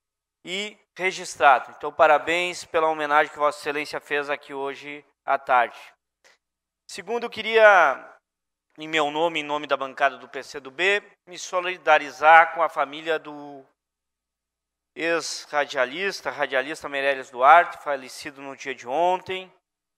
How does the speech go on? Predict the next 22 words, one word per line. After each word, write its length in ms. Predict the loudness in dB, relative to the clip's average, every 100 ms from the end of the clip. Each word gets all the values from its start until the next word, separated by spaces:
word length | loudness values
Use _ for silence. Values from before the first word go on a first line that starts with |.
| _ _ _
que 100 | -20
teve 460 | -4 -4 -4 -6 -8
o 100 | -8
seu 220 | -8 -4
velório 400 | -2 2 2 0
aqui 160 | -4
nesta 340 | -10 -10 -8 -6
casa, 720 | 6 8 8 6 -4 -6 -8 _ _ _ _ _ _ _ _ -6
uma 140 | -6
pessoa 960 | -4 -8 -6 -4 2 6 6 4 -2 -12 -20 _ _ _ _ _ _ _ _
que 100 | -8
fazia 420 | -2 -2 2 0
parte 480 | 6 6 6 2 -14
do 140 | -16 -16
cenário 840 | -6 -4 2 4 4 -2 -10 -14 _ _ _ _ _ -12
local, 720 | -4 -4 0 6 8 8 4
estadual 640 | -8 -2 -2 2 4 4
e, 60 | 2
por 160 | -12 -8
que 160 | -6
não 200 | -4 -6
dizer, 480 | -8 -10 -2 -2